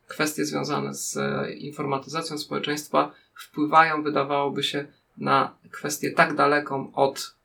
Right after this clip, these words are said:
informatyki, a którą jest, e, jedno z dóbr, nazwijmy to, podstawowych, czyli w tym przypadku wolność wypowiedzi, e, czy, czy prawo do dostępu, dostępu do rzetelnej,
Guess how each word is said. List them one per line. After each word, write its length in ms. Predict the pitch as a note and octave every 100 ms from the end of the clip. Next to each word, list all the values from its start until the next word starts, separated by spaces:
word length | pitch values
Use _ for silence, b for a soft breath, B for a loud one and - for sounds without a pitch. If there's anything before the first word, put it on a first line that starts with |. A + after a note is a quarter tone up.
| _ _
informatyki, 720 | C#3+ C#3 C#3+ C3+ C3+ F#3+ F3
a 80 | D#3
którą 320 | D3+ D#3 D3+
jest, 340 | C#3 C#3 C#3 -
e, 340 | C3 C#3 C#3
jedno 280 | C3+ C#3 C3+
z 100 | C3
dóbr, 220 | D3 - - - -
nazwijmy 320 | B2+ C3 B2+
to, 100 | B2+
podstawowych, 760 | C3 - C3+ C3+ D3 D#3 D#3 b b
czyli 200 | - -
w 80 | C#3+
tym 80 | -
przypadku 540 | - - C3 - C3+
wolność 440 | C3 C3 C3 B2+ C3
wypowiedzi, 680 | B2+ C3 B2+ C3+ C3+ B2+ b b _ _
e, 240 | - C3
czy, 240 | - - -
czy 160 | B2+ - -
prawo 360 | - C#3 C3+ C3
do 120 | B2+
dostępu, 680 | B2 B2 - C3 B2+ C3 B2+
dostępu 460 | B2+ - C3 C3
do 120 | B2+ C3
rzetelnej, 680 | C3 B2+ B2 A#2+ A#2+ A#2+